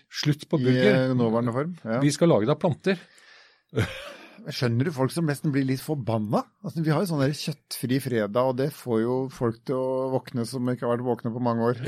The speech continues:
Speaker 2: Så, <laughs> og, og det er jo på en måte, det engasjerer jo veldig, for det, det er jo noe som angår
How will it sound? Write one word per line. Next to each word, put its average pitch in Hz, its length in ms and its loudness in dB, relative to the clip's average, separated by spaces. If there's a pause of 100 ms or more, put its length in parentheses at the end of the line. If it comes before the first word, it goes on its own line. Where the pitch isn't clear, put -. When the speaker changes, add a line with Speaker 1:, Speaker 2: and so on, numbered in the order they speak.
Speaker 2:
Så, 151 300 4
<laughs> - 100 -12
og, 165 240 2 (160)
og 151 160 4 (580)
det 147 160 4
er 127 200 2
jo 120 40 -8
på - 60 -12
en 185 80 0
måte, 139 160 -2
det 147 100 2
engasjerer 135 480 0
jo 160 60 0
veldig, 123 180 2
for 139 160 0
det, 127 60 -6 (280)
det 160 120 0
er 123 160 2
jo 156 100 2
noe 143 180 0 (300)
som 147 220 -4
angår 127 260 0